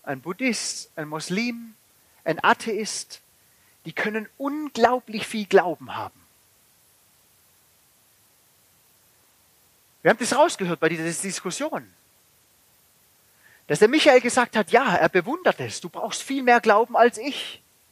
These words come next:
Aber meine Frage ist dann, was ist das Objekt deines Glaubens? Worauf gründest du deinen Glauben?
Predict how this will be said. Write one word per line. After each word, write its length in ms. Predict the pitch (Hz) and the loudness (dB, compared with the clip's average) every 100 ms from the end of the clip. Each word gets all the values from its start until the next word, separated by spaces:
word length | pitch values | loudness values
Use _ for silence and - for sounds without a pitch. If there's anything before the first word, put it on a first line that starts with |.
| _ _ _ _ _ _ _ _ _ _ - - - | _ _ _ _ _ _ _ _ _ _ -18 -2 0
Aber 160 | 175 | 4
meine 300 | 208 254 294 | 6 6 4
Frage 420 | - 220 247 254 | 4 6 6 4
ist 200 | 254 - | 0 2
dann, 300 | 247 240 214 - - - - _ _ | 2 2 -4 -14 -20 -20 -20 _ _
was 200 | 202 233 | 2 2
ist 160 | 277 - | 2 0
das 120 | 294 | 2
Objekt 500 | 262 220 311 - - | 0 6 6 6 4
deines 320 | 196 185 180 | 4 4 4
Glaubens? 320 | 190 151 151 | 6 4 2
Worauf 360 | 180 226 254 - | 2 6 6 6
gründest 520 | 214 311 381 359 - | 4 4 6 4 4
du 80 | 254 | 2
deinen 360 | 233 196 190 170 | 4 4 2 4
Glauben? 480 | 170 151 123 104 | 4 4 -2 -18